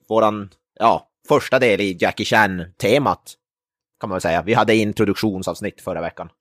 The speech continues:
Eh, den här gången, eh, handlar det om Drunken Master, Master, eh, beroende på din läggning.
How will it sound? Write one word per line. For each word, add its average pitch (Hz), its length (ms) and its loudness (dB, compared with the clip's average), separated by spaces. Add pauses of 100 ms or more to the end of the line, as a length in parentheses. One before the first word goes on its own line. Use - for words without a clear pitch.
(120)
Eh, 85 280 -8
den 90 100 -12
här 104 260 4
gången, 95 400 -6
eh, 95 120 -2
handlar 101 280 0
det 98 60 2
om 104 140 -2
Drunken 113 500 0 (160)
Master, 98 540 0 (100)
Master, 95 460 -2 (720)
eh, 85 240 -4
beroende 90 300 -2
på 87 160 -2
din 87 140 -4
läggning. 82 400 -4